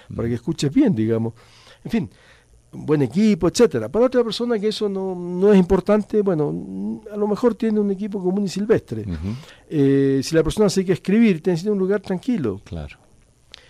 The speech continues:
Speaker 1: Entonces, depende de la edad, depende de la vida de cada uno, depende de un montón de cosas. Por eso, eh, no se puede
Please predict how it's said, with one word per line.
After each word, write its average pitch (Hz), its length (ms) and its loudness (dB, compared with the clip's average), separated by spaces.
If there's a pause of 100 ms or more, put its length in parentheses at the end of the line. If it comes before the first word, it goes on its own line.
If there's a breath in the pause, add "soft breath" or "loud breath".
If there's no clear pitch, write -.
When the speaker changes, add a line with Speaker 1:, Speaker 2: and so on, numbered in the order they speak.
(360 loud breath)
Speaker 1:
Entonces, 185 540 -4
depende 214 840 2
de 143 200 -4
la 131 100 0
edad, 175 340 2
depende 151 540 -2
de 135 100 0
la 117 160 -4
vida 156 360 2
de 127 100 -2
cada 127 220 -2
uno, 151 220 2
depende 170 240 0
de 196 60 2
un 180 60 0
montón 165 300 -4
de 170 80 -4
cosas. 196 320 -4
Por 156 180 0
eso, 185 280 -4 (540 soft breath)
eh, 127 380 -10
no 165 240 2
se 170 180 0
puede 208 320 2